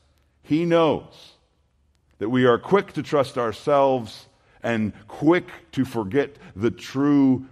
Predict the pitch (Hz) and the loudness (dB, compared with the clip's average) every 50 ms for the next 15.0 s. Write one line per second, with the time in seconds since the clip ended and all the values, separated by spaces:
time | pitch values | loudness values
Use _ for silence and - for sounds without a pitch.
0 | - - 131 120 110 98 110 117 110 - - 110 104 98 90 80 67 80 90 90 | -12 -8 -6 -6 -4 -2 -2 -2 -2 -2 -6 -8 -6 -6 -8 -10 -8 -8 -6 -6
1 | 90 87 87 87 87 _ _ _ - 69 71 71 67 64 62 64 _ _ _ _ | -4 -6 -8 -10 -14 _ _ _ -10 -8 -8 -8 -10 -12 -16 -20 _ _ _ _
2 | _ _ _ _ _ _ _ _ _ _ _ _ _ _ _ _ _ _ _ _ | _ _ _ _ _ _ _ _ _ _ _ _ _ _ _ _ _ _ _ _
3 | _ _ _ _ _ _ _ _ _ _ _ _ _ _ _ _ _ _ _ _ | _ _ _ _ _ _ _ _ _ _ _ _ _ _ _ _ _ _ _ _
4 | - 131 127 139 147 139 147 139 139 156 180 180 175 160 156 165 165 160 160 156 | -14 -8 -6 -4 -2 0 0 0 2 2 2 4 4 4 6 4 4 2 0 -4
5 | 139 127 - - - 143 123 131 135 123 123 156 131 101 - 131 151 170 185 180 | -8 -8 -8 -6 -4 -4 -2 -2 -4 -2 0 0 0 -2 -2 -2 -2 -2 0 2
6 | 170 165 156 156 151 143 127 143 160 165 160 151 151 139 127 131 - 135 147 147 | 2 2 2 2 2 2 2 0 0 0 0 0 0 0 -2 -4 -6 -4 -2 -2
7 | 123 113 117 107 98 92 120 113 104 - - - - 135 170 160 170 165 160 139 | -2 -2 -2 -4 0 0 0 0 0 -2 -10 -4 -2 0 0 0 0 0 2 2
8 | 139 135 127 123 123 120 110 95 131 156 196 214 208 180 165 127 92 - - - | 4 4 6 6 4 4 2 0 0 0 0 0 0 0 -2 -2 -2 -6 -10 -18
9 | - - - - - _ _ _ _ _ - 139 156 151 156 143 135 127 120 117 | -20 -20 -20 -20 -20 _ _ _ _ _ -2 0 0 2 2 2 4 4 4 4
10 | 107 98 - - - - - - - - 151 180 196 208 196 143 - - - - | 2 0 -2 -8 -20 -20 -20 -16 -8 -2 4 6 6 6 6 4 0 -4 -10 -20
11 | - _ _ _ _ _ _ _ _ _ _ _ _ _ _ _ - 80 73 69 | -20 _ _ _ _ _ _ _ _ _ _ _ _ _ _ _ -12 -12 -12 -12
12 | - - - _ _ _ _ _ _ _ _ _ _ _ _ _ _ - - - | -14 -18 -20 _ _ _ _ _ _ _ _ _ _ _ _ _ _ -20 -20 -10
13 | - 113 107 107 101 92 85 78 71 69 67 _ _ _ _ _ _ _ _ _ | -6 -4 -4 -4 -4 -6 -10 -12 -14 -16 -18 _ _ _ _ _ _ _ _ _
14 | _ _ _ _ - - 76 73 - _ - 104 104 90 82 87 82 73 67 | _ _ _ _ -16 -16 -16 -16 -14 _ -10 -8 -8 -8 -10 -14 -16 -16 -16